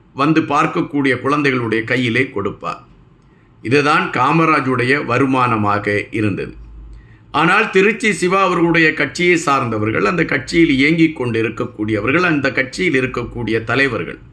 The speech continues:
எப்படி இருக்கிறார்கள் என்பதை திருச்சி சிவா புரிந்து கொண்டாலே காமராஜுடைய மேன்மை அவருக்கு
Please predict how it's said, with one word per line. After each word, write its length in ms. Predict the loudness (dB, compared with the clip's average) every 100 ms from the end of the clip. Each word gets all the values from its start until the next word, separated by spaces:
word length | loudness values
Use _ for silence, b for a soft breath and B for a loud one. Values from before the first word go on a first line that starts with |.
| -20 b b b b b -4 0
எப்படி 380 | 2 2 2 2
இருக்கிறார்கள் 760 | 2 2 2 2 4 4 2 2 0
என்பதை 420 | 0 2 2 2 0
திருச்சி 400 | 2 2 2 2 2
சிவா 280 | 2 2 2 0
புரிந்து 400 | 2 4 4 4
கொண்டாலே 500 | 2 0 0 2 0 -2 -10 -20 -20 -20 -6
காமராஜுடைய 840 | 0 2 2 2 2 2 2 2 0
மேன்மை 440 | 2 4 4 2 0 -2 -2
அவருக்கு 520 | 0 0 0 -2